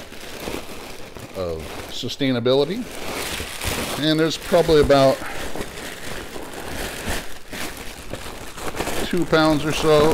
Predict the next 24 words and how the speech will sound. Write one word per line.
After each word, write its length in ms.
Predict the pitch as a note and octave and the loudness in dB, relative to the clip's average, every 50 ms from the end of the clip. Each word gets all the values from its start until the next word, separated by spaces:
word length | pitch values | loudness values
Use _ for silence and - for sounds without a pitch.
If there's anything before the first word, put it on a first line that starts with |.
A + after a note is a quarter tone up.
| - A2 | 4 4
of 120 | G2+ - - | 4 4 6
dry 420 | B2 B2+ B2 A#2 A2+ A2+ A#2 C3 | 6 6 8 8 8 8 6 6
ice 260 | C#3 D#3+ - - - | 6 4 4 2 2
in 60 | E3 D#3 | 2 2
here. 260 | D3 D#3+ D#3 D#3+ D#3 | 4 4 4 4 4
I'm 120 | C#3 A#2 A2 | 4 2 2
just 140 | A2 - | 0 0
gonna 140 | - A#2+ A#2+ | 0 0 2
go 100 | A#2+ B2 | 2 2
ahead 240 | A#2 G#2+ B2+ B2 A2+ | 2 4 4 2 2
and 200 | F#2+ F#2 E2+ D#2+ - - - - - - - - - - - - - - - - - | 0 -2 -4 -6 -6 -8 -6 -6 -6 -6 -8 -10 -14 -12 -12 -10 -8 -8 -8 -6 -2
remove 300 | G#2+ A#2 C3 C3 A#2+ G#2+ | 0 2 2 2 2 2
that. 300 | A2 A#2 B2 D3 F3 - - - - - - - - - - - - - - - - - - - - - - - - - - - - - - - - - - - - - - - - - - - - - - - - - - - - - - - - - - - - - - - - - - - - - - - - - - - - - - - - - - - - - | 2 2 2 2 0 -2 -4 -4 0 2 2 2 2 0 -4 -4 -4 -6 -6 -8 -8 -8 -10 -8 -6 -6 -6 -4 -6 -6 -8 -10 -10 -10 -10 -10 -10 -10 -10 -12 -10 -10 -10 -10 -8 -8 -8 -6 -6 -6 -6 -6 -8 -10 -12 -12 -12 -10 -10 -8 -8 -6 -6 -6 -4 -4 -4 -4 -4 -4 -2 0 0 0 0 0 -4 -6 -8 -10 -10 -10 -12 -12 -14 -16 -16 -14 -12 -10
Put 160 | - G#2 - | -10 -8 -8
that 160 | - - A2 A2+ | -6 -6 -4 -2
in 140 | A2 G2+ | -2 -2
my 100 | F2 E2 | -4 -4
sink. 360 | F#2 - - - C#3+ E3 A#3 C#4+ - - - - - - - - - - - - - - - - - - - - - - - | -6 -4 -4 -2 -2 -2 -2 -4 -4 -8 -10 -10 -12 -14 -14 -14 -16 -18 -20 -20 -18 -14 -12 -10 -10 -10 -10 -12 -12 -12 -12
So 100 | - - | -12 -12
it's 100 | - - | -8 -6
got 120 | - - | -6 -4
plenty 340 | - - - E3 E3 D#3+ D3 | -2 0 2 2 4 6 6
of 220 | B2+ A#2+ A2+ G#2+ G2+ - - B2+ | 6 6 4 2 -2 -4 -2 2
dry 300 | A#2 G#2+ C3 B2+ B2+ B2+ | 4 6 6 8 8 8